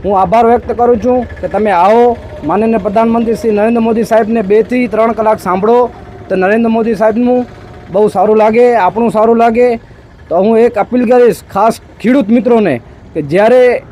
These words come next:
એક હું મીટિંગમાં હતો પરેશભાઈ, કે એમાં એક કહેવામાં આવ્યું હતું કે નર્મદા પહોંચવાની ઘણી શક્યતા ઓછી છે કચ્છની અંદર.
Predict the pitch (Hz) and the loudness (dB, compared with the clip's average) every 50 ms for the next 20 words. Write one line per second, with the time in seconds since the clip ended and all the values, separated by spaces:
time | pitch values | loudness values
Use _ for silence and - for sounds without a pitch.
0 | - 208 247 247 - 254 254 240 220 220 240 285 277 277 262 262 254 262 240 226 | 0 0 0 2 2 2 2 2 2 0 0 0 0 2 2 2 2 2 2 2
1 | 196 202 226 247 233 - 214 240 226 214 180 196 214 240 240 240 240 240 - 226 | 2 2 2 2 2 0 0 0 0 0 0 -2 -2 0 2 2 0 0 -2 0
2 | 233 240 254 247 233 233 233 233 233 233 220 196 226 220 202 202 180 185 196 220 | 0 2 2 2 2 2 4 4 4 2 2 2 0 -2 0 0 0 0 0 0
3 | 233 240 233 240 240 - 175 220 240 214 240 254 254 233 185 160 196 254 277 - | 0 0 0 0 0 0 0 -2 -2 0 0 0 0 0 0 0 0 0 0 0
4 | 254 240 247 254 240 208 233 220 226 220 - 240 233 - 220 202 - 190 185 - | -2 -2 -2 -2 0 0 2 2 2 0 0 -2 -2 0 0 0 0 -2 -4 -2
5 | 196 226 220 208 220 226 226 220 143 | 0 0 2 2 2 2 0 0 -2